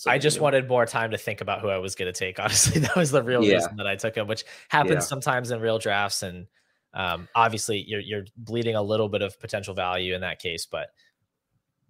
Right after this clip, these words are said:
Speaker 1: it just depends on who goes.
Speaker 2: Um, I'm just gonna throw out there, uh, after Omega's pick, <laughs> what, what I am thinking.
Speaker 1: Yeah.
Speaker 2: Uh,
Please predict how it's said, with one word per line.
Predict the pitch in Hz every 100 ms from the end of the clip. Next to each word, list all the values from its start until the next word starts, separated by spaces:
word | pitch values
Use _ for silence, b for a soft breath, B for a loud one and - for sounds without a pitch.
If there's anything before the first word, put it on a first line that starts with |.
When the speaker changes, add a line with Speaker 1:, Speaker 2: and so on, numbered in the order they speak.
| _ _ _ _
Speaker 1:
it | 226
just | 117 -
depends | 110 104 101
on | 95
who | 101
goes. | 92 90 85 - - _ _ _ _ _ _ _ _ -
Speaker 2:
Um, | 104 95 92 - _ _ _ _ _ -
I'm | 101
just | -
gonna | 95
throw | 98 90 87
out | 87 -
there, | 85 82 85 - _ _ _ _ _ _ _ _ -
uh, | - - - -
after | 101 101 - 90
Omega's | 85 78 76 -
pick, | - 80 - - _ -
<laughs> | 311 - 427 - 453 453 - 160
what, | 170 156 - B -
what | - 123
I | 120 113
am | 110
thinking. | - 120 - 95 95 - B B -
Speaker 1:
Yeah. | - - 143 -
Speaker 2:
Uh, | 107 98 95 90 92